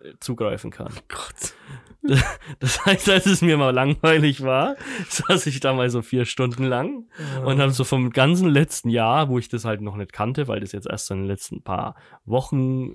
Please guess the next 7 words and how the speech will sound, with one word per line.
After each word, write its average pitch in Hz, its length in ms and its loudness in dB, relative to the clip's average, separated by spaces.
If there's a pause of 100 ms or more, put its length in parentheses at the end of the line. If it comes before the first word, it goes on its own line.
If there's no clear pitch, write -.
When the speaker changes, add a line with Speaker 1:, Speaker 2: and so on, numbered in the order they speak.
Speaker 1:
äh, 117 380 -2
so 123 360 -2
zum 117 240 -6
Trend 127 260 -2
wurde, 131 400 -2 (640)
ähm, 127 540 -2 (360)
ja, 123 260 0